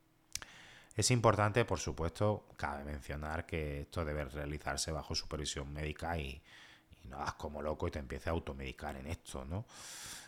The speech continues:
Eh, garantizando que los medicamentos, pues, sean seguros y no interfieran con la regulación antidopaje en el deporte, sobre todo si compite.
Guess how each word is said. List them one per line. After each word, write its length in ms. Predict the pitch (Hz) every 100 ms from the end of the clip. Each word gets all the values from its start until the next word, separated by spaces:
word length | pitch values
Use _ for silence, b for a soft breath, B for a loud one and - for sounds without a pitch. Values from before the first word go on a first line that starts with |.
| B
Eh, 140 | - 76
garantizando 720 | 78 78 76 - 80 73 82
que 80 |
los 120 | 90 78
medicamentos, 720 | 78 78 - 73 80 78 82
pues, 180 | 80
sean 220 | - 78 78
seguros 440 | - 80 80 85
y 20 |
no 80 | 90
interfieran 480 | 80 80 - 78 85
con 180 | - 92
la 80 |
regulación 640 | 78 76 71 73 - - 76
antidopaje 720 | 85 90 78 - 73 - 95
en 60 |
el 100 | 85
deporte, 420 | 71 - 101 -
sobre 240 | - 76 71
todo 180 | 80 80
si 100 | 95
compite. 560 | 71 67 104 110 -